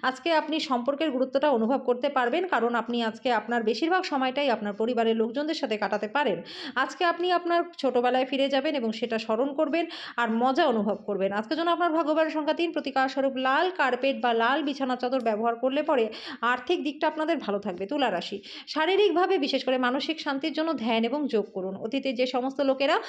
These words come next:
তাদের অর্থ বিনিয়োগ করেছিলেন তারা আজকে লাভবান হবেন। আপনার পদ্ধতিতে উদার হওয়া দরকার। আপনার পরিবারের সদস্যদের সাথে সুন্দর ভালোবাসার মুহূর্ত কাটান।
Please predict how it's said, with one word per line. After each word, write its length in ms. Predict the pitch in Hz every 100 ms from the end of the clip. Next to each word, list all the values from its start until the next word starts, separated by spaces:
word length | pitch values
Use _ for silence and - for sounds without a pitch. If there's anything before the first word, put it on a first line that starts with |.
| - 349
তাদের 240 | 254 247 240
অর্থ 280 | 233 240
বিনিয়োগ 360 | 359 311 254 254
করেছিলেন 440 | 247 233 233 330
তারা 200 | 330 214
আজকে 220 | 202 - 311
লাভবান 420 | 214 202 240 269
হবেন। 360 | 277 320 190 185 - -
আপনার 400 | 247 262 262 370 392
পদ্ধতিতে 560 | 277 226 262 277 294 311
উদার 320 | 240 233 226
হওয়া 260 | 220 214 220
দরকার। 400 | 254 269 185 - - -
আপনার 380 | 214 220 226 233
পরিবারের 460 | 226 277 330 349 359
সদস্যদের 500 | 311 247 254 269 269
সাথে 220 | 269 254
সুন্দর 400 | 262 349 359 370
ভালোবাসার 460 | 262 226 233 233 269
মুহূর্ত 320 | 214 208 233
কাটান। 400 | 233 285 190